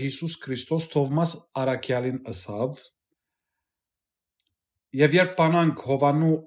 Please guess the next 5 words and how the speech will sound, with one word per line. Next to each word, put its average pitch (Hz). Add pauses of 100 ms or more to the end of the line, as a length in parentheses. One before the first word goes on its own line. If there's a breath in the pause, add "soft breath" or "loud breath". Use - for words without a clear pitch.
ավետարանի 131
քսաներորդ 139
գլուխը, 120 (1500)
պիտի 156
գարտանք 175